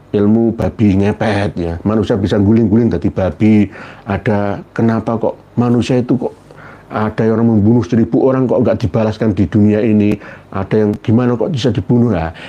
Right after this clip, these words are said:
cerita-cerita tentang reinkarnasi, tentang mashu, tentang roja'ah itu apakah ada dalam Syiah? Apakah ada dalam sunnah atau tidaknya? Kenapa orang-orang Syiah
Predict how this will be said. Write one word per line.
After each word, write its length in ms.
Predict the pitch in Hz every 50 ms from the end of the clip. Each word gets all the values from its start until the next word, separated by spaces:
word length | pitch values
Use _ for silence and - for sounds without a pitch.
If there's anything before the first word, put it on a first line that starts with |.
| - - - - -
cerita-cerita 880 | 127 127 113 92 98 104 95 - 95 104 101 95 107 98 98 98 -
tentang 480 | - 110 107 107 98 101 101 101 95 - - - - - -
reinkarnasi, 1400 | 113 120 - 110 107 101 101 95 101 101 101 98 98 92 - - 110 104 107 107 104 104 104 107 107 107 - - -
tentang 320 | 107 104 98 92 98 101 98 101
mashu, 800 | 107 113 113 - - - - - - 127 120 117 113 113 113 110
tentang 320 | 113 107 107 104 104 104
roja'ah 800 | 104 110 110 110 - - - - - 107 110 110 107 104 104 107 104 104
itu 240 | 123 156 170 160 165 - - - - - - - - - - 120
apakah 320 | 123 - 123 120 - 131
ada 480 | - 123 117 113 107 - - 123 107 98
dalam 320 | - 104 98 98 95 -
Syiah? 480 | - - 92 - 107 110 95 - - - - - - - - - - - - -
Apakah 560 | - 113 110 123 - - 123 - 123 123 120
ada 160 | - - 113
dalam 320 | 104 - 104 101 98 95 98
sunnah 640 | 95 - 127 117 113 113 110 107 101 98 92 - -
atau 240 | 107 101 - 104
tidaknya? 800 | 92 - 98 85 - 104 92 92 87 82 82 78 80 80 80 80 - - - - - - -
Kenapa 480 | - 104 110 117 123 113 117 117 110
orang-orang 400 | 107 107 110 107 107 110 104 104
Syiah 400 | 101 - - - - 110 107 107